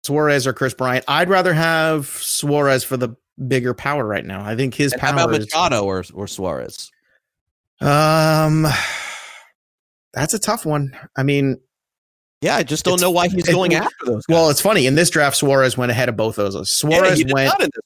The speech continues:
Speaker 2: one.
Speaker 1: in the
Speaker 2: Yeah.
Speaker 1: fifth, and then Machado and Bryant went back to back there in the sixth round on the loop. Um, but I'll tell you what, you know, it's funny. The seventh round,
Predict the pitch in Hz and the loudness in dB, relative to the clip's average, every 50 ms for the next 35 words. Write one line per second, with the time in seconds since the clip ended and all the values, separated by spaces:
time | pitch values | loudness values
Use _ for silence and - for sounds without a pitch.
0 | _ - 98 85 82 90 113 131 135 127 - - - - 175 185 196 - - - | _ -14 -14 -12 -6 -4 -2 0 0 0 0 -2 -2 0 0 0 0 -2 -4 -4
1 | - 135 127 127 123 123 123 120 135 135 131 127 120 - - - 160 156 165 170 | -2 0 0 0 0 0 -2 0 0 0 0 0 -2 -2 -2 0 0 2 2 2
2 | 160 147 135 120 123 131 131 135 135 127 110 120 113 - - 127 127 131 127 - | 2 0 0 0 0 0 0 0 0 0 -2 -4 -4 -2 -2 -2 -2 -2 -4 -4
3 | 143 127 110 123 117 117 113 - - - 117 107 107 107 104 - - _ _ _ | -6 -4 -2 0 0 -2 -2 -6 -6 -4 -4 -2 -2 -4 -6 -10 -16 _ _ _
4 | _ - - 117 110 107 104 - - 131 113 - - - 110 101 107 107 110 110 | _ -6 -4 -4 -2 -2 -2 -2 -2 -2 -2 -2 -2 -2 -2 0 0 -2 -2 -2
5 | 113 101 95 92 95 101 107 104 95 - - - - - 110 110 104 101 101 98 | -2 -2 -2 -2 -2 -2 -2 -2 -4 -6 -8 -12 -8 -4 -2 0 0 0 0 -2
6 | 98 98 95 127 131 - 147 156 - 285 320 339 311 320 254 - - 170 175 185 | -4 -4 -2 -2 -2 -2 -2 0 2 2 2 4 2 2 0 0 -2 0 2 2
7 | 196 170 143 - - 240 220 160 139 - - 196 185 185 147 151 160 160 175 196 | 2 2 0 0 0 0 0 2 2 2 2 2 0 0 0 0 0 2 2 0
8 | 208 175 | -2 -4